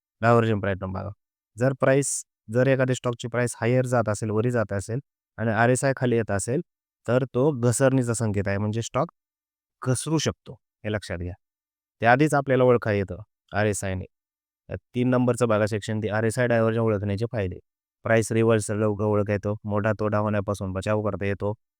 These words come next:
ट्रेंडिंग डिसिजन्स आधीच चांगल्या प्रकारे घेता येतात. चौथा,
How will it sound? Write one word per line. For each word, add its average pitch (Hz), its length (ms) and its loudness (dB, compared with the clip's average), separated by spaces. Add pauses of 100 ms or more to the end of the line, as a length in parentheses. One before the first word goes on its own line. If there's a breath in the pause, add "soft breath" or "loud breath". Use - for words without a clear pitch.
(180)
ट्रेंडिंग 113 540 2
डिसिजन्स 117 600 0
आधीच 117 300 0
चांगल्या 113 280 2
प्रकारे 104 320 0
घेता 104 220 -2
येतात. 98 260 -2 (760)
चौथा, 104 240 0